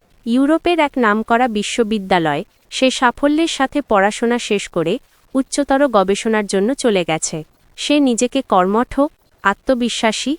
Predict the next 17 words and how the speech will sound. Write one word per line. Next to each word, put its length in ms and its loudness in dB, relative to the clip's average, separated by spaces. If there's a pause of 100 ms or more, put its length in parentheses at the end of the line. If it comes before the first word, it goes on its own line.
(260)
এবং 280 2
বিচক্ষণ 540 -2
হিসেবে 360 0
গড়ে 260 0
তুলেছে। 520 -4 (400)
পুরনো 360 4
দিনের 260 2 (100)
তিক্ততা 540 0 (300)
তার 200 2
জীবনের 480 0
দুর্বলতা 600 2
নয়, 260 2 (360)
বরং 240 4
শক্তিতে 500 -4
পরিণত 480 0
হয়েছে। 460 -4 (400)
মুছা 440 0